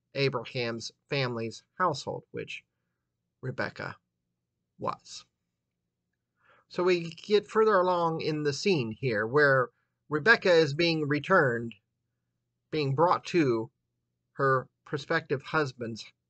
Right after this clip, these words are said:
household. And it's interesting where Isaac is. Isaac's at the place where Ishmael was called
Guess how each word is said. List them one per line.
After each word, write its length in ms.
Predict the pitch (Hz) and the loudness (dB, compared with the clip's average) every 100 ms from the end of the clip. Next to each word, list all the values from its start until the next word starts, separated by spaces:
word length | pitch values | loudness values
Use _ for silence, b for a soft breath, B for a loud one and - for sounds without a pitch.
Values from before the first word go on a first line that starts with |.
| _ | _
household. 520 | 135 120 - 117 - _ _ _ _ _ _ _ _ _ b b b b _ _ _ _ _ _ _ _ - | -4 -4 -4 -12 -14 _ _ _ _ _ _ _ _ _ b b b b _ _ _ _ _ _ _ _ -4
And 180 | 143 151 | 0 2
it's 140 | 139 | 4
interesting 500 | 226 208 - 165 156 | 2 2 2 2 4
where 380 | 156 156 151 - _ _ _ _ _ - | 6 8 6 2 _ _ _ _ _ 4
Isaac 340 | 185 185 156 160 | 6 6 2 4
is. 480 | 196 117 98 - - _ | 4 4 -2 -14 -16 _
Isaac's 560 | 156 175 170 175 139 - | 2 2 2 -2 -4 -4
at 240 | 151 160 | -4 -4
the 100 | 151 | -8
place 500 | - 156 151 143 - - | -2 2 4 2 -6 -2
where 400 | 143 135 131 123 _ _ _ - | 2 4 2 0 _ _ _ 4
Ishmael 760 | 208 - 170 143 117 107 98 _ _ _ _ _ _ _ _ _ _ _ _ | 4 4 0 0 0 -2 -6 _ _ _ _ _ _ _ _ _ _ _ _
was 480 | 143 135 131 123 - _ _ _ _ _ _ _ _ _ _ _ _ _ _ | -2 2 4 2 -4 _ _ _ _ _ _ _ _ _ _ _ _ _ _
called 640 | - 165 160 139 117 110 | -2 2 4 4 2 -2